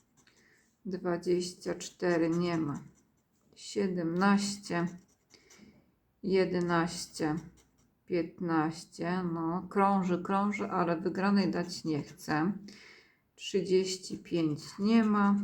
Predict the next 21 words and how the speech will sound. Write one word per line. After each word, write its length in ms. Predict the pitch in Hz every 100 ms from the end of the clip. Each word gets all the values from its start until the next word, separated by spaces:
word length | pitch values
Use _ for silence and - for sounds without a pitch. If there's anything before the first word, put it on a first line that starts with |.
| 202 - - _
trzydzieści 960 | - - 170 165 165 175 - - 160 -
trzy, 380 | - - -
mm, 400 | 170 - - 175 156
mm. 540 | 156 160 220 233 - _ _ _ _ _ _ - _ _ _ _ _ _ _ _ -
Dwadzieścia 1120 | 180 185 180 180 180 175 180 - - - 156
pięć, 1300 | - - 160 160 170 202 233 254 247 - - - - - _ _
tutaj 420 | 180 190 175 160
mamy 340 | 170 185 170 -
czterdzieści 1160 | - - 165 165 180 180 185 - - - 175
jeden, 720 | 180 190 208 185 175 160 160 - _ _ _ _ _ _ _
trzydzieści 1080 | - - 160 - 180 190 - - - 175 -
cztery, 840 | - - - 156 156 151 180 202
no 160 | 196
i 120 | 180 170
ostatni 560 | 170 - 170 170 170
rządek 520 | 170 165 160 165 -
szans, 600 | - - 208 214 214 220
pięćdziesiąt 760 | - 185 180 175 175 - 156 170
siedem, 440 | - 202 196 165
jest 300 | 160 170 170
wygrana. 600 | 170 165 165 165 151 -